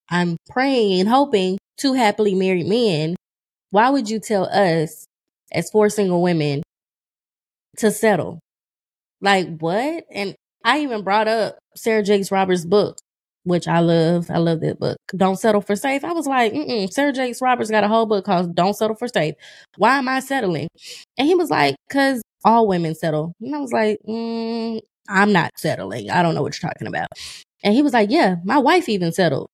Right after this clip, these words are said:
for me." Well, that's, that's good for y'all, I guess. But that kinda shows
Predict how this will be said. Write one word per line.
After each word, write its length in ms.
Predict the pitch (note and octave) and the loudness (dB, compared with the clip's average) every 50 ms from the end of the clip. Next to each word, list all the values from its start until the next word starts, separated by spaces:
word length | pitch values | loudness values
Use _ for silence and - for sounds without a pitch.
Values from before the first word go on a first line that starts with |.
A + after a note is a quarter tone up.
| _ _ | _ _
for 80 | - G3 | -2 0
me." 300 | F#3+ B3 D#4+ D#4 C#4+ C#4+ - _ _ _ _ _ _ _ _ _ _ _ _ _ _ _ _ _ _ _ _ _ _ _ _ _ _ | 2 2 2 2 0 -2 -6 _ _ _ _ _ _ _ _ _ _ _ _ _ _ _ _ _ _ _ _ _ _ _ _ _ _
Well, 720 | - B3+ C#4 D4+ D4 C#4+ C4+ B3 A#3+ A#3+ A3 G3 - F3+ | -4 0 2 2 2 2 2 0 -2 -2 -4 -6 -4 -2
that's, 640 | F#3 G3+ A#3+ C#4+ E4 D#4+ - - - - - - - _ _ _ _ _ _ _ _ _ _ - | 0 2 2 2 0 -2 -6 -10 -20 -20 -20 -20 -20 _ _ _ _ _ _ _ _ _ _ -2
that's 240 | G#3+ A3 A3 A3 F#3 | 0 0 0 0 0
good 200 | F3+ A3 A#3 - | 2 2 2 2
for 120 | - E4+ | 2 2
y'all, 260 | D#4+ D4 C4+ B3+ A#3 | 2 4 4 4 4
I 80 | G#3+ G3+ | 2 2
guess. 420 | G3 F3+ F#3 F#3 F#3+ A#3 C#4 C#4 - _ _ _ _ _ _ _ _ _ _ _ _ _ _ _ _ _ _ _ _ - | 2 0 0 0 0 -2 -4 -6 -12 _ _ _ _ _ _ _ _ _ _ _ _ _ _ _ _ _ _ _ _ -4
But 240 | F3 F3 G#3 G#3 G#3 | 0 2 2 2 2
that 140 | G#3+ G#3 G#3+ | 0 0 0
kinda 260 | C4+ C4 B3 B3 B3+ | 0 0 0 0 -2
shows 720 | - - B3 A3+ G#3+ G#3 G#3 G3+ G3+ G#3 A3 A3+ G#3+ - | -4 -2 0 2 4 4 4 4 4 2 2 0 -4 -12